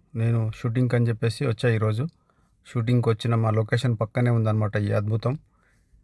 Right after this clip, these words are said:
చాలా కలర్ఫుల్గా ఉంది. గార్డెన్స్,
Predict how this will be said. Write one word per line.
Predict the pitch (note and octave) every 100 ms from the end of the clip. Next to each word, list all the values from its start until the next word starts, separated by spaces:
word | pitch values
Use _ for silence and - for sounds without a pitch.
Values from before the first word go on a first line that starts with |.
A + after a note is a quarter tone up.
| _ _ -
చాలా | A2 A2+
కలర్ఫుల్గా | - A#2 A2+ B2 A#2 A2+
ఉంది. | A2+ A2 D#3+ - _ _ _ G#2+ A#2
గార్డెన్స్, | A#2+ B2 A#2 -